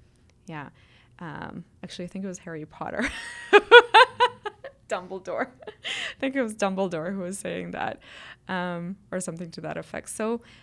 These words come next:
you know, I think it's a, it's an interesting choice. And there is a,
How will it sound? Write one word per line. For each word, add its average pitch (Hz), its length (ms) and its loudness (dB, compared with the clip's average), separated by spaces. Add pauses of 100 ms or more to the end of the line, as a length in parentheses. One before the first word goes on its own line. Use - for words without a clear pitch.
(120)
you 220 100 -8
know, 285 140 -2
I 214 80 -4
think 269 180 -8
it's 466 160 -10
a, 190 200 -2 (300)
it's - 120 -18
an 226 180 -6
interesting 240 680 -6
choice. 190 420 -6
And 185 100 -8
there 185 140 -2
is 208 140 -8
a, 196 240 -6